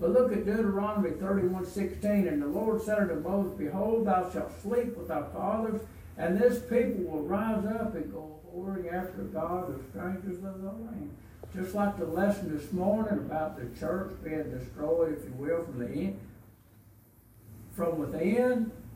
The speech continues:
because people don't stand firm for the truth. There's so many strange types, and I use this word very loosely,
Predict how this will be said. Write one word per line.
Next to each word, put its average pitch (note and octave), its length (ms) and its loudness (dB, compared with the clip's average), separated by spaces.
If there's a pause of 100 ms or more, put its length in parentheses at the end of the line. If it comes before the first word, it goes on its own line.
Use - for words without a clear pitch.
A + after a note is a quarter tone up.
because E3 640 -2
people F3+ 440 2
don't E3 240 -4
stand E3 440 -10
firm F#3+ 380 -6
for - 60 -12
the - 240 -10
truth. G3+ 420 -2 (680)
There's E3 240 0
so F#3 140 0
many F#3 260 0
strange F3 680 0
types, E3+ 720 -2 (600)
and D#3 80 -2
I D#3 160 4
use F3 320 2
this D#3 200 -6
word D3+ 360 -2 (540)
very D#3+ 400 2
loosely, E3 720 2